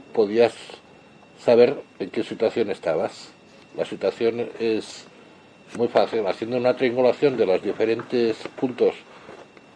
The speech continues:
que tienes, pues sabías exactamente dónde estabas.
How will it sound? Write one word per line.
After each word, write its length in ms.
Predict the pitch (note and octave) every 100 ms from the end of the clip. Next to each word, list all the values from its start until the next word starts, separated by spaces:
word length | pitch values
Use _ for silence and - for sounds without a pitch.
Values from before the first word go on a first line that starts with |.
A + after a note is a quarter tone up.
| - - - -
que 140 | G#2
tienes, 360 | - C3+ D3 F3+ - - - - - - -
pues 440 | - G3+ G2 - - - - -
sabías 540 | A2+ A#2 C#3 - -
exactamente 580 | - - A#2+ B2 A#2 A2+
dónde 220 | B2+ G2+
estabas. 380 | F2 - D#2 -